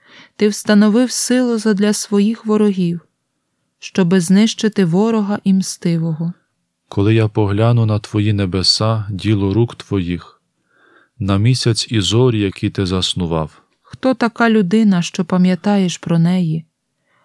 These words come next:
Speaker 1: Або людський син, що навідуєшся до нього?
Speaker 2: Ти зробив її дещо меншою за ангелів. Ти увінчав її славою і честю.
Speaker 1: Ти дав йому владу над ділами рук своїх,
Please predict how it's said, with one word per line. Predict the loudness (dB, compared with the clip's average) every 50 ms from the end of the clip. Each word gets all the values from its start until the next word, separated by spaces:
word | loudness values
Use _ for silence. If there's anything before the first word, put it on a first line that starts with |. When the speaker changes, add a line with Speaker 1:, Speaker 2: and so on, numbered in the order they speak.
| _ _ _
Speaker 1:
Або | -2 0 2 2 2 2
людський | 2 0 -2 -6 -6 -4 -2 -2 -2
син, | -2 -2 0 0 2 2 0
що | -2 -2 0 2
навідуєшся | 4 4 4 2 2 0 0 0 2 0 0 -2 -2 -4 -2 -2
до | 0 2 2
нього? | 2 2 2 2 0 0 -2 -4 -4 -6 _ _ _ _ _ _ _ _ _ _
Speaker 2:
Ти | 0 0 0
зробив | 2 0 0 0 0 2 2 0 0 0
її | -2 -2 0 0 0
дещо | 0 0 0 0 -2 -2 -2 -2
меншою | 0 0 2 2 2 0 -2 -2 -2 -2 -2 0
за | -2 -2
ангелів. | -4 -4 -4 -4 -2 -2 -4 -4 -6 -6 -6 -6 -8 -12 _ _ _ _ _ _ _ _ _ _ _ _ _ _ _ _ _ _ _ _ _
Ти | -2 0
увінчав | 2 2 0 0 -2 -2 -2 0 0 2 0 0 -2
її | -4 -4 -2 -2
славою | -2 -2 -2 0 0 0 0 0 0 -2 -2 -2
і | -4 -4
честю. | -4 -4 -4 -4 -4 -4 -6 -6 -8 -8 -10 -14 -14 _ _ _ _ _ _ -2
Speaker 1:
Ти | -2 0
дав | 2 2 2 0 2
йому | 2 2 4 4 4 4
владу | 2 2 2 2 2 2 2 2 4
над | 4 4 2 2
ділами | 0 0 0 2 2 2 4 4 2 2
рук | 0 -2 -4 -6
своїх, | -10 -6 -4 -2 -2 -2 -2 -4 -6 -8 -14 _